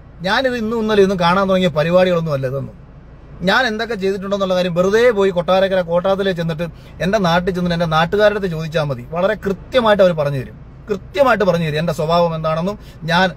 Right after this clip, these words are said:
ഇനി, ഇനി ഞാൻ, ഞാൻ ഇലക്ഷനിൽ ചിലപ്പോൾ ഞാൻ പോയി സ്വതന്ത്രനായിട്ട് ഞാൻ ഇലക്ഷനിൽ മത്സരിക്കും." അ-, അതായത് ഇവ-, ഇവര് പറയുന്നറിയോ,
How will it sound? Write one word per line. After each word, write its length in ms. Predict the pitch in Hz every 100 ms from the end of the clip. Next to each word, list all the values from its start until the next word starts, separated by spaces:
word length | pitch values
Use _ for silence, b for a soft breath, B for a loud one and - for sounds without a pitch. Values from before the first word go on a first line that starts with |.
| - -
ഇനി, 120 | 208
ഇനി 180 | 220 262
ഞാൻ, 340 | 233 214 254 180
ഞാൻ 220 | 170 262
ഇലക്ഷനിൽ 380 | 269 269 285 277
ചിലപ്പോൾ 240 | 247 247
ഞാൻ 180 | 220 247
പോയി 120 | 240
സ്വതന്ത്രനായിട്ട് 520 | 208 214 247 254 254
ഞാൻ 120 | 240 220
ഇലക്ഷനിൽ 240 | 208 220
മത്സരിക്കും." 540 | 190 175 196 170 131 - - - - -
അ-, 80 | - - - - -
അതായത് 320 | 123 196 262 269
ഇവ-, 180 | 202
ഇവര് 200 | 226 214
പറയുന്നറിയോ, 520 | 262 247 254 220 160